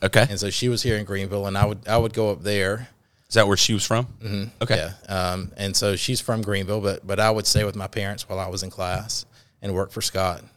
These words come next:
Speaker 2: and then come down and see her when I could.
Speaker 1: Okay.
Speaker 2: And
Speaker 1: That's
Speaker 2: so
Speaker 1: awesome. And that was then oh eight, oh nine?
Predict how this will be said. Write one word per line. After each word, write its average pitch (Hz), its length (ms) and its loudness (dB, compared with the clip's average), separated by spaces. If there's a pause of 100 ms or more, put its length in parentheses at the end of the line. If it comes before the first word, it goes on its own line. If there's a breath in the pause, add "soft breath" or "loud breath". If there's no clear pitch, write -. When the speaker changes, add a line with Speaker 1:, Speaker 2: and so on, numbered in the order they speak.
(120)
Speaker 2:
and 92 260 -6
then 95 200 2
come 101 200 -4
down 95 200 -2
and 92 80 -6
see - 180 -2
her 95 340 -4 (300)
when 101 120 -6
I 85 80 -6
could. 101 340 -8 (380)
Speaker 1:
Okay. 196 200 2 (800)
Speaker 2:
And 92 100 -18
Speaker 1:
That's 87 200 2
Speaker 2:
so 104 80 4
Speaker 1:
awesome. 131 260 0
And 101 100 4
that 123 140 8
was 107 200 6
then 101 420 4 (720 soft breath)
oh 101 140 4
eight, 110 260 6
oh 107 80 8
nine? 120 420 6